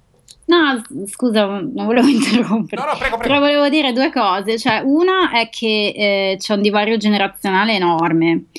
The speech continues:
Speaker 1: Quindi tra chi ha più di cinquantacinque anni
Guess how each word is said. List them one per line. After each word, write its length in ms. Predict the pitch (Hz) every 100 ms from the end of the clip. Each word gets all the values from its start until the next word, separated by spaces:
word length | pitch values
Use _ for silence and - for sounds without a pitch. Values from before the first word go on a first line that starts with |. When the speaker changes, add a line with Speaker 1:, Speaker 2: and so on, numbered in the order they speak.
| - - _
Speaker 1:
Quindi 600 | - 220 208 196 196 175 202 190 175 - -
tra 160 | 220
chi 240 | 220 269 277
ha 80 |
più 140 | 269 254
di 120 | 233
cinquantacinque 800 | 226 214 214 220 214 220 214 214
anni 680 | 214 254 320 339 339 277